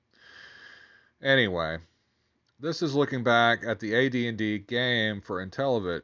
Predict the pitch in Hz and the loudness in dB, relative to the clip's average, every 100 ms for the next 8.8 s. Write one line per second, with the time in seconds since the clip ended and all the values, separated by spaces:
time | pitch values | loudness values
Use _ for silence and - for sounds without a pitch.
0 | - 104 92 - - 110 95 139 147 117 | -10 -10 -8 -10 -10 -8 -4 0 0 0
1 | 87 78 73 82 _ _ _ _ _ _ | -2 -6 -10 -14 _ _ _ _ _ _
2 | 107 101 98 127 120 123 113 107 104 107 | -12 -8 0 0 0 0 0 0 0 0
3 | 107 98 101 117 120 110 113 110 107 107 | 0 -2 -2 -2 -2 -2 2 2 2 0
4 | - _ - 226 147 120 98 123 - 90 | -6 _ 2 2 4 2 2 0 0 -6
5 | 107 113 104 104 98 92 92 104 92 95 | -4 -2 0 0 -2 -6 -6 -6 -4 -8
6 | 85 95 85 76 110 95 120 147 143 - | -8 -8 -6 -8 -6 -2 2 2 0 -4
7 | 120 113 110 98 - 101 98 123 156 151 | 0 0 0 -6 -6 -6 0 2 4 2
8 | 131 160 156 147 117 95 90 87 | 0 2 4 4 2 0 -4 -10